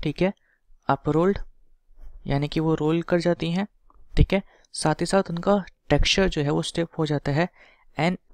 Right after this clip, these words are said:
जल्दी से शेड कर जाती हैं। ठीक है, तो ये अपना टी के केस में देखने को मिलता है। और इसी के साथ कंप्लीट होता है अपना मैक्रोन्यूट्रिएंट। अब हम स्टार्ट करेंगे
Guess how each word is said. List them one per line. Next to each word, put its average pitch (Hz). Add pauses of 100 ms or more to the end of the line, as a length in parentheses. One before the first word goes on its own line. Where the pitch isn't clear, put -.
(340)
जल्दी 196
से 240
शेड 170
कर 127
जाती 113
हैं। - (420)
ठीक 160
है, 180 (760)
तो -
ये 165
अपना 175 (560)
टी 170
के 180
केस 151
में 156
देखने 139
को 147
मिलता 120
है। 131 (480)
और 156
इसी -
के 180
साथ 170 (200)
कंप्लीट 165
होता 160
है 156
अपना 151 (200)
मैक्रोन्यूट्रिएंट। 139 (460)
अब 151
हम 175
स्टार्ट 170
करेंगे 165